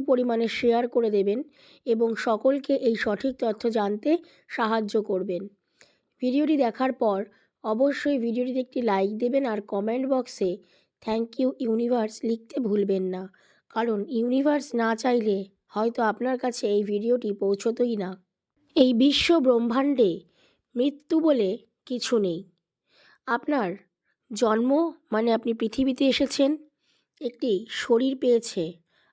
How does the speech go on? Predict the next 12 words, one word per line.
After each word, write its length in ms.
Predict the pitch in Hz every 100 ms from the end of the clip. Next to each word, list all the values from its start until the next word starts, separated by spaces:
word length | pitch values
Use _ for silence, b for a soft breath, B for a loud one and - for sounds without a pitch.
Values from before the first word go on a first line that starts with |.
| - 233
আপনার 280 | 226 220 208 196
আত্মা। 340 | 190 _ 180 175 - _ B B B B B 277 254
আপনার 340 | 285 285 190 202 _ _ _ -
শরীরের 520 | - 285 294 311 330 294
মৃত্যু 280 | 233 - 214
ঘটবে, 320 | 208 185 175 165 - _ -
কিন্তু 320 | 220 214 185 196 - 214
আপনার 340 | 202 214 196 190 _ _ 233 226
আত্মার 440 | 226 _ 262 254 240
মৃত্যু 280 | 220 220 196 190
ঘটবে 280 | 175 180
না। 80 | 170